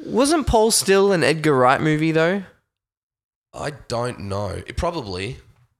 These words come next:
Speaker 1: I can't remember now,
Speaker 2: No,
Speaker 1: but
Speaker 2: no, it was, no, it wasn't a Po-, Edgar
Speaker 1: Yeah,
Speaker 2: Wright
Speaker 1: actually,
Speaker 2: movie.
Speaker 1: yeah, 'cause it
Speaker 2: Didn't
Speaker 1: was
Speaker 2: look like it was shot by
Speaker 1: yeah,
Speaker 2: Edgar
Speaker 1: it
Speaker 2: Wright.
Speaker 1: didn't look like it.
Speaker 2: Anyway, have I seen The Boat That Rocked? No. But for people that are listening that have, and for Liam who has, go on.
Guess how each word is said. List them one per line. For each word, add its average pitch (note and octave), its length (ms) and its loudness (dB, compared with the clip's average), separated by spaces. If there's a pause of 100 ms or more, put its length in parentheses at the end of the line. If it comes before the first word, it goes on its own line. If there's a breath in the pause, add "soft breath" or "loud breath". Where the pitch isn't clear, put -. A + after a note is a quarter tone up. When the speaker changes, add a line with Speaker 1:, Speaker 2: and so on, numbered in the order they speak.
Speaker 1:
I F3 80 -2
can't G#3+ 220 2
remember E3 300 2
now, A2 320 2
Speaker 2:
No, D3+ 140 2
Speaker 1:
but C3+ 280 2
Speaker 2:
no, A2 200 -2
it - 20 -10
was, C3 360 -8
no, E2 280 -8
it - 80 -12
wasn't G2+ 220 -10
a - 20 -14
Po-, - 240 -14
Edgar F2 200 -10
Speaker 1:
Yeah, C3+ 140 4
Speaker 2:
Wright B2 80 6
Speaker 1:
actually, D3+ 300 4
Speaker 2:
movie. C#3+ 100 6
Speaker 1:
yeah, C3 80 4
'cause C3+ 180 0
it C#3 40 4
Speaker 2:
Didn't C#3+ 60 4
Speaker 1:
was C#3+ 120 2
Speaker 2:
look - 80 -6
like G2 160 -6
it D2+ 60 -10
was F#2+ 80 -8
shot - 240 -4
by F2 160 -6
Speaker 1:
yeah, B2+ 140 2
Speaker 2:
Edgar A#2 120 4
Speaker 1:
it - 40 2
Speaker 2:
Wright. A#2 100 0
Speaker 1:
didn't A2+ 200 0
look G#2+ 160 -2
like G2+ 120 2
it. - 20 2
Speaker 2:
Anyway, F#2+ 400 -4 (520)
have B2+ 140 -2
I B2 60 0
seen C3+ 220 -2
The C3 40 -6
Boat C3 140 0
That B2 80 -2
Rocked? C3+ 320 -2
No. F2+ 480 -2
But B2+ 480 -2
for A2+ 60 -12
people A#2+ 260 0
that A#2 100 -2
are A#2 40 -2
listening B2 580 -2
that A2 140 -6
have, C3 420 -6
and A#2 220 -4
for A2+ 100 -10
Liam A#2 320 -4
who A#2 120 -4
has, A#2+ 360 -4 (720)
go G#2+ 140 -8
on. F2 260 -12